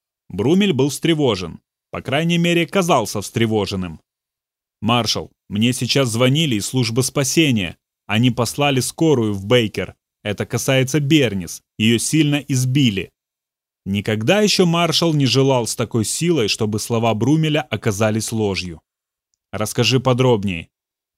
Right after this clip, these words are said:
«Мы ничего не знаем, пока они не приедут сюда. Дорога не займет много времени. Тебя сейчас отпустят под расписку на мою ответственность. Будет лучше, если ты немедленно вернешься в Аштон.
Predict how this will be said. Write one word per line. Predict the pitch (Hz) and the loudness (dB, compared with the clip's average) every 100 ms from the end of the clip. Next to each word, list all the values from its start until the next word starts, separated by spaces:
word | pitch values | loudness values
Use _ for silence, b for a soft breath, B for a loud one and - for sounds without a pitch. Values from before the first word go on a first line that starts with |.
| _ - | _ -10
«Мы | 92 113 | -2 2
ничего | 135 131 135 139 | 4 4 2 2
не | 135 | 2
знаем, | 117 156 160 117 95 | 2 0 0 -2 -2
пока | 104 123 | -4 0
они | 117 123 | 2 2
не | 127 | 4
приедут | 123 131 127 123 123 | 2 2 2 2 0
сюда. | - 135 123 87 - _ _ | -2 0 0 -2 -6 _ _
Дорога | 95 104 120 160 143 | -4 -2 0 0 2
не | 127 | 2
займет | 117 147 160 135 | 2 0 0 0
много | 117 104 107 | -2 0 0
времени. | 107 104 95 92 85 _ _ _ _ _ - | 0 0 -2 -4 -8 _ _ _ _ _ -10
Тебя | - 104 139 | -4 2 2
сейчас | 175 139 131 123 | 2 0 0 0
отпустят | 123 - 147 165 127 | -2 -2 -2 0 -4
под | - 113 | -2 0
расписку | 113 - - 165 - | 0 -2 -4 -6 -2
на | 131 113 | 0 2
мою | 110 117 | 2 2
ответственность. | 127 123 143 131 - 107 95 85 _ _ _ _ _ - | 0 0 -2 -2 -4 -8 -10 -10 _ _ _ _ _ -2
Будет | 110 110 101 | 0 0 0
лучше, | 127 165 - 95 | 0 2 0 -2
если | 98 110 127 | -4 -2 0
ты | 113 151 | 0 2
немедленно | 147 131 139 135 139 | 4 4 4 2 2
вернешься | 127 131 135 131 - | 2 2 2 0 0
в | 127 | 0
Аштон. | 139 127 - 92 | 0 -2 -4 -8